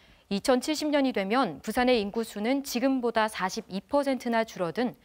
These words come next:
백구십삼만 명으로 예측됩니다. 이런 감소율은 전국 열일곱 개 특광역시도 중 최고치입니다.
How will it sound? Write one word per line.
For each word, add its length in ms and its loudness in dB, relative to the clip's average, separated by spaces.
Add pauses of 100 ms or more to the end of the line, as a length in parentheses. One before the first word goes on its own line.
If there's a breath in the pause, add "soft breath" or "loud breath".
(240 soft breath)
백구십삼만 920 -2
명으로 460 -2
예측됩니다. 800 -4 (1080 soft breath)
이런 220 4
감소율은 840 0
전국 460 -2
열일곱 580 2
개 240 2
특광역시도 920 -2
중 340 -4
최고치입니다. 760 -4